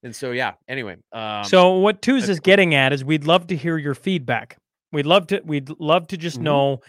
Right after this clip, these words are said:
Speaker 2: if, uh, you guys are enjoying the, the format of, of rapid fire, of trying to rattle off,
Speaker 1: Mm-hmm.
Speaker 2: you know, instead of fifteen topics on the high side, now we're, we hit a high today at thirty-two. And if that's something you enjoy,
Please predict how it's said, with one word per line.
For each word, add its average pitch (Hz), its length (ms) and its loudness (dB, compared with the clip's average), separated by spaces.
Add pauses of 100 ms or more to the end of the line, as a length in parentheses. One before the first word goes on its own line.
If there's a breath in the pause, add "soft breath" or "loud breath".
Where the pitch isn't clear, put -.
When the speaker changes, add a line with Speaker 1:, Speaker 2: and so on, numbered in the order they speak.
(240 soft breath)
Speaker 2:
if, 131 320 -6
uh, 131 120 2
you 123 180 -2
guys 127 180 0
are 127 60 -8
enjoying 147 600 0
the, 147 220 -2
the 135 140 -4
format 143 480 -2
of, 131 200 -2
of 123 240 -4
rapid 135 360 0
fire, 131 280 2
of 127 320 -6
trying 147 240 0
to 135 60 -2
rattle 131 320 2
off, 127 320 2
Speaker 1:
Mm-hmm. 143 140 -14
Speaker 2:
you 151 60 -6
know, 127 140 -4
instead 120 240 -8
of 127 80 -4
fifteen 147 440 -6
topics 135 520 -2 (300 soft breath)
on 139 140 0
the 135 60 0
high 131 200 2
side, 127 360 -2
now 135 220 0
we're, 131 240 -2
we 131 160 -6
hit 127 120 -4
a 120 80 -2
high 127 360 0
today 127 300 -4
at 117 140 -8
thirty-two. 123 760 -4 (460 soft breath)
And 139 100 -2
if 127 100 -2
that's 139 200 2
something 135 380 -2
you 127 120 -2
enjoy, 220 440 2